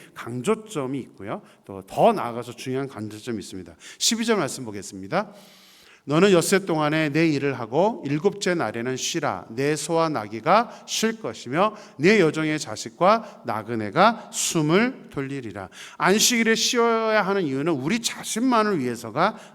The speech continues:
아닙니다. 소와 나귀도 쉬어야 되고 우리의 여종들과 자식들도 나그네도 숨을 돌려야 한다는 것이죠.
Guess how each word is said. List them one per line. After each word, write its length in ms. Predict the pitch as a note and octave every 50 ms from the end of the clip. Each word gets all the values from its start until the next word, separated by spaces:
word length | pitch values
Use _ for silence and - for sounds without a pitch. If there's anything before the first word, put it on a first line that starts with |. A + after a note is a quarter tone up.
| _
아닙니다. 640 | A2 A2 A#2+ C#3+ F3 F#3+ D#3+ A#2 G2+ F#2+ E2+ F2+ F2+ - _ _ _
소와 420 | - - - - G3+ F#3+ F#3+ F#3+ F#3+
나귀도 640 | F3 C3 A2 A2 G2 B2 D3 C#3+ - A#2+ G#2+ G2 F2+
쉬어야 340 | - - - D#3 C#3+ C3+ A#2+
되고 420 | G2+ F#2+ F#2 C3 F#3+ A3+ A#3 - - - - -
우리의 640 | C3+ D3 D#3+ E3 F3+ G3+ A3+ A3 - - - - - -
여종들과 920 | B2+ C3 - D3 D3+ D3 C3 B2 B2 A#2 A2 A#2 D3+ F#3 A3 B3 - - -
자식들도 880 | - G#2+ - - D#3+ C#3+ - - A2+ G2 F#2 - D#3 E3 E3+ - C3 A#2
나그네도 760 | A2 G#2+ G#2+ F#2+ A#2+ C3+ A#2 G2+ F#2+ F#2 - F3+ A3 A3+ - - - -
숨을 720 | - - - - G3+ F3+ D#3 D#3+ F3 G3+ G3 G3 - -
돌려야 680 | - - A#2+ A#2 A#2+ A#2+ A#2+ A#2 A2 A#2 C#3 E3 F#3 F#3+ -
한다는 400 | F3 F#3 F3+ F#3 F3+ E3+ D#3 B2+
것이죠. 460 | A2 G2+ - - - F2+ - - F2+